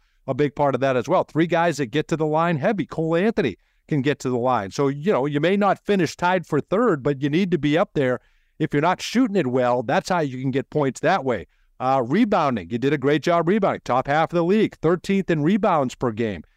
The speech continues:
Your assists dip because you're not making a ton of shots. You're twenty-fifth in assists, um, but your turnovers were low.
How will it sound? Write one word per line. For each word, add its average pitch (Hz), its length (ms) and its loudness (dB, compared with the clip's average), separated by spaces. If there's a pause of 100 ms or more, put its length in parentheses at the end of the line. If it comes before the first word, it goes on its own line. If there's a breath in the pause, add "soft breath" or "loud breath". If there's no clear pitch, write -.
(200)
Your 143 200 0
assists 190 440 0
dip 170 320 0
because 143 280 -2
you're 143 80 0
not 147 120 0
making 147 280 -2
a 110 40 -2
ton 143 180 -2
of 110 80 -2
shots. 156 300 -2
You're 135 80 -4
twenty-fifth 175 580 -2
in 156 80 2
assists, 139 540 0 (420)
um, 131 320 0
but 131 180 -2
your 143 80 0
turnovers 180 800 0
were 180 200 0
low. 127 400 0